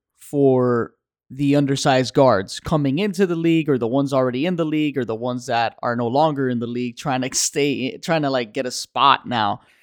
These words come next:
If you hear the rest of the interview, uh, I didn't want that clip to run too long. I like them to be relatively short,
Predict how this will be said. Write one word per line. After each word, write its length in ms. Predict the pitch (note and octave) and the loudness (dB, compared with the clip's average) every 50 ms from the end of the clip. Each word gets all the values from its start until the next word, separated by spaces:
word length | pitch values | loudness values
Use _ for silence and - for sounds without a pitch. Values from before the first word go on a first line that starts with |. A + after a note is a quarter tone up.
| _ _ | _ _
If 200 | - D#3 C#3+ - | -10 -10 -8 -6
you 80 | D#3 D3+ | -6 -8
hear 220 | C#3 - G3 G3+ | -4 0 2 2
the 120 | F#3 E3+ C#3+ | 4 2 2
rest 460 | B2+ C#3 D#3+ E3 E3+ - - - - - | 2 4 4 4 4 2 -6 -12 -10 -4
of 340 | C3+ C#3+ C#3+ C#3+ C3+ A#2+ B2+ | -2 0 2 2 0 -2 -4
the 180 | C3+ B2+ B2+ C#3 | -4 -2 -2 -2
interview, 440 | D3+ D#3+ D3 D#3+ E3 D#3 D#3+ D#3+ - _ _ _ _ _ _ | -2 -4 -6 -6 -6 -6 -6 -8 -12 _ _ _ _ _ _
uh, 60 | - | -6
I 140 | C3+ C3 B2+ | -4 -2 -2
didn't 200 | C3+ D#3 D#3+ D3+ | 0 -2 -2 0
want 220 | C#3+ D3+ D3+ C#3 - | 0 0 0 0 -2
that 180 | C#3+ B2+ B2 | -4 -6 -4
clip 240 | - - D3+ C3 - | -6 -6 -6 -6 -6
to 100 | - C3+ | -6 -4
run 220 | A#2+ B2+ B2 B2+ | -4 -4 -4 -4
too 160 | B2 - C3+ C3 | -6 -6 -8 -6
long. 400 | A#2 A#2 A#2 A#2 A2+ A2+ A2+ - _ _ _ _ _ _ | -2 -2 -2 -2 -2 -4 -8 -14 _ _ _ _ _ _
I 140 | - G#2 G2 | -10 -8 -4
like 240 | G#2+ A#2 A#2+ A#2+ - | -2 -2 -4 -4 -4
them 140 | C#3 B2 A#2+ | -6 -6 -6
to 120 | - B2+ | -6 -8
be 380 | A#2 - C3 B2+ B2 A#2+ A#2 - _ _ _ _ _ _ _ _ _ - | -6 -4 -4 -4 -4 -4 -8 -10 _ _ _ _ _ _ _ _ _ -20
relatively 800 | D3 C#3+ D3+ F#3 C4 C#4 C#4 C4+ A#3 - - A#3 G3+ F3 F3+ D#3+ | -18 -10 -2 0 0 2 2 0 -2 -2 -4 -6 -4 -2 -2 -4
short, 500 | C#3+ - - E3 D3+ C#3+ C3+ B2+ - - | -4 -2 -2 0 0 2 0 -2 -4 -8